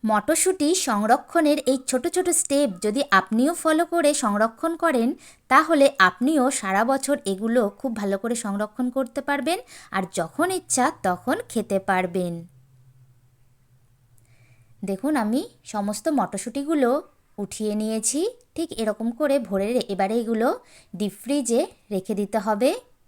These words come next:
নরমালে রাখবেন না, ডিপ ফ্রিজে রাখবেন, তাহলে দেখবেন অনেক দিন ভালো থাকবে।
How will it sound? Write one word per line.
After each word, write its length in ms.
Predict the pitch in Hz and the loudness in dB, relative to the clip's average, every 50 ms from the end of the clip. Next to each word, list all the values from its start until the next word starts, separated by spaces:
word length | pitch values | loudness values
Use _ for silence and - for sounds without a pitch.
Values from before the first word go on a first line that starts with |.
| _ _ _ _ _ _ - _ _ _ _ _ _ - | _ _ _ _ _ _ -20 _ _ _ _ _ _ -4
নরমালে 480 | 214 214 208 208 208 214 220 226 254 254 233 220 | 2 4 4 4 4 2 2 4 4 4 4 2
রাখবেন 320 | 214 202 208 226 240 247 254 | 0 0 0 0 0 2 2
না, 60 | 302 381 427 254 196 | 2 2 0 -2 -2
ডিপ 140 | 226 208 - - | -4 -4 -6 -6
ফ্রিজে 300 | - 226 226 214 240 233 233 226 | -4 -4 -2 0 0 0 2 0
রাখবেন, 340 | 214 202 208 208 254 302 392 480 - _ _ _ _ - | 0 -2 0 2 2 2 2 0 -8 _ _ _ _ -10
তাহলে 280 | 185 175 196 214 214 220 233 | -8 -6 -4 -4 -2 -2 -2
দেখবেন 240 | 226 214 220 294 330 320 - _ - 196 | -4 -2 -2 -2 -2 -2 -6 _ -6 -4
অনেক 200 | 202 208 214 208 202 202 208 | -4 -2 -4 -4 -4 -2 -2
দিন 100 | 269 370 453 359 214 175 | -2 -2 -2 -4 -6 -4
ভালো 200 | 180 175 180 175 - 196 | -2 -2 -2 -2 -4 -4
থাকবে। 360 | 180 175 170 165 - 175 | -6 -6 -6 -8 -10 -10